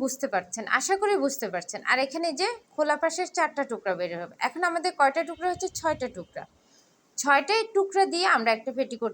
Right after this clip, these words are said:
তৈরি করব। ছয় টুকরা দিয়ে, আহ, সাত টুকরা দিয়ে যে এই পেটিকোটটা তৈরি হয়, তার নাম কি? এরকম প্রশ্ন আসে। এটার নাম হচ্ছে ছয় কাট পেটিকোট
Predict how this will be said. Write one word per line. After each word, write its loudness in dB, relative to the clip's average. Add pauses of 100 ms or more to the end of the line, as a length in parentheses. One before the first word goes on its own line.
তৈরি -6
করব। -12 (580)
ছয় 6
টুকরা 2
দিয়ে, 2
আহ, -6
সাত 4 (100)
টুকরা 4
দিয়ে 2
যে 4 (120)
এই 6
পেটিকোটটা 2
তৈরি 2
হয়, 0
তার 6
নাম 4 (160)
কি? -12 (200)
এরকম 0
প্রশ্ন 2
আসে। -2 (480)
এটার 0
নাম 4
হচ্ছে -8
ছয় 0
কাট -2
পেটিকোট -14